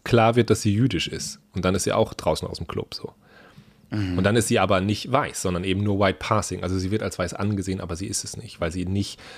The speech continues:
Speaker 1: im Konzept des Rassismus auf der Seite der Privilegien steht. So, und in dieser Bubble dann zu sagen, naja, es gibt keinen Rassismus gegenüber Weißen, macht total viel Sinn.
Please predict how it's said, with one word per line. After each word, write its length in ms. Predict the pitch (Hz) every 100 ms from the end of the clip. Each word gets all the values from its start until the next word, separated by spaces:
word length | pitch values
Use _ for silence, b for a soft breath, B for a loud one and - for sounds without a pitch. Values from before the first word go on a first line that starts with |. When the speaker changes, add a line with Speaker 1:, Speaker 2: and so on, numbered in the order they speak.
| B B
Speaker 1:
im 120 | 104
Konzept 380 | 101 98 - 113
des 160 | 104 -
Rassismus 480 | 107 113 - 101 -
auf 140 | 101
der 80 | 90
Seite 240 | 90 87
der 100 | 85
Privilegien 600 | 87 92 87 80 85 -
steht. 360 | - - 110 - _ _ _ _ _ _ - -
So, 180 | 104 95
und 60 |
in 140 | 95 95
dieser 240 | 117 113
Bubble 340 | 98 98 98 98 -
dann 220 | 113 92
zu 100 | 92
sagen, 240 | 90 90 87
naja, 220 | 92 - -
es 80 | -
gibt 160 | 107
keinen 160 | - 92
Rassismus 320 | 87 92 95
gegenüber 260 | 95 92 87
Weißen, 220 | 90 98
macht 160 | 92
total 240 | - - 85
viel 140 | 87
Sinn. 240 | 87 117